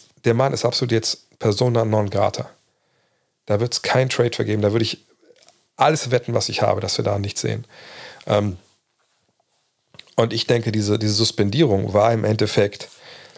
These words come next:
was ich gerade schon meinte, mit diesem variablen Ende, wahrscheinlich so das letzte Druckmittel zu sagen, „Alter, wenn sich hier jetzt nichts tut, ne, wir behalten uns vor,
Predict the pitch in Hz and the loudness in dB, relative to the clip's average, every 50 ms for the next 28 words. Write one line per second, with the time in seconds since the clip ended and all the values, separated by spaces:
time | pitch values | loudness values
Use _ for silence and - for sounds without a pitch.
0 | - _ _ _ _ _ - 110 107 98 - 107 101 - - 104 101 107 123 139 | -20 _ _ _ _ _ 0 0 0 2 2 0 0 0 0 0 2 2 2 0
1 | - - 101 98 98 98 101 101 107 113 117 117 104 107 104 98 98 95 - - | 0 -4 -6 -4 -2 -2 0 2 2 2 4 4 4 4 2 2 0 -2 0 2
2 | - 147 95 92 98 113 - _ _ _ _ _ _ _ _ _ _ _ _ _ | 2 2 2 2 -2 -2 -6 _ _ _ _ _ _ _ _ _ _ _ _ _
3 | _ _ _ _ _ _ - - 101 - - 123 135 139 127 - 113 107 98 - | _ _ _ _ _ _ -2 0 0 2 2 2 2 2 2 2 2 2 2 4
4 | 117 117 123 - - 123 - 127 123 - 113 107 98 107 110 104 98 95 - - | 2 2 2 0 -4 -2 -2 -2 0 0 -2 -2 0 0 2 2 2 0 0 -2
5 | - - 113 - - - - _ _ _ _ _ _ _ _ _ _ _ _ _ | -2 -2 0 -2 -4 -8 -8 _ _ _ _ _ _ _ _ _ _ _ _ _
6 | _ _ - 113 107 110 104 - - 143 135 - - - 127 117 - - - - | _ _ -4 -2 -2 -2 0 0 0 0 0 0 0 0 0 0 0 -2 -2 0
7 | 160 127 113 - - - _ _ _ _ _ _ _ _ _ _ _ _ _ _ | 0 -2 -2 -4 -12 -18 _ _ _ _ _ _ _ _ _ _ _ _ _ _
8 | _ _ - 110 113 117 110 123 - - 127 143 143 - 123 110 107 - - - | _ _ -6 -2 0 0 0 0 0 0 0 0 -2 -2 -4 -2 -2 -2 0 0
9 | 143 120 110 117 131 - | 2 2 2 2 0 -2